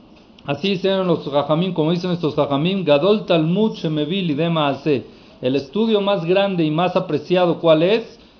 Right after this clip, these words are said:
El estudio que te lleva a hacer las cosas como deben ser, que es el Maaseh. Y termina ahí diciendo, "Bechol Amarbe Devarim Mevi Het". Toda persona que aumenta y habla mucho, ¿ok?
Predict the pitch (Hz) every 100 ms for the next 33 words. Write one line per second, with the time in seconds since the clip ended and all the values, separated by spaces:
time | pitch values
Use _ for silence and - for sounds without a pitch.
0 | - 135 139 - 190 196 - 160 151 190
1 | 226 196 156 - 175 170 165 185 185 170
2 | 170 - - - - 170 143 143 165 170
3 | 160 - 170 170 170 - - - 147 160
4 | - - - 147 151 147 139 127 120 135
5 | 104 - - - - - 113 110 135 127
6 | 202 208 196 175 214 220 202 165 151 190
7 | 208 190 185 175 202 190 196 202 233 214
8 | 220 220 - - - 143 170 180 - 139
9 | 117 - - - - 180 202 196 160 -
10 | 196 196 175 170 190 185 156 151 160 208
11 | 214 180 139 113 - 139 170 196 185 165
12 | 160 170 170 160 180 233 - - - -
13 | - 117